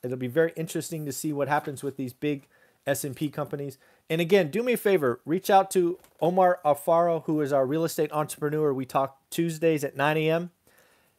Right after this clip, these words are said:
Send him some congratulations. Let him know that you follow or you watch him and you appreciate his time because he doesn't have to give us an hour every week, but he does. So let's show our experts some love.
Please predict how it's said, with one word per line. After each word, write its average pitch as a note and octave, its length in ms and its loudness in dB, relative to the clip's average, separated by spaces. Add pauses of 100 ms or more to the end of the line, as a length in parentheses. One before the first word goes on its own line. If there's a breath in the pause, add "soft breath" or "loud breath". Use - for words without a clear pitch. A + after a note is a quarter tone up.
Send G3 240 4
him G3 120 2
some F3+ 160 -4
congratulations. F3+ 1120 2
Let D#3 160 4
him F3 160 2
know D#3+ 240 2
that D3+ 260 -2
you C3+ 120 -4
follow D#3 360 4
or C3+ 140 2
you B2 160 -2
watch D3 300 4
him D3 220 -2 (420 soft breath)
and B2+ 120 -8
you C3 120 0
appreciate C#3+ 560 -2
his C3+ 160 -2
time C3+ 260 0
because B2+ 280 -8
he C#3 280 -10
doesn't D#3 320 2
have C#3+ 240 -6
to C#3+ 80 -10
give C3 180 -4
us B2+ 160 -2
an C3+ 80 -8
hour C3 320 -2
every B2 240 -4
week, D#3 280 -4 (440)
but C3 140 0
he B2 80 -4
does. E3 460 4 (300)
So - 140 -8
let's D#3 240 -2
show D3 300 0
our C3+ 240 2
experts - 560 -8
some A#2+ 200 -10
love. A2 280 -8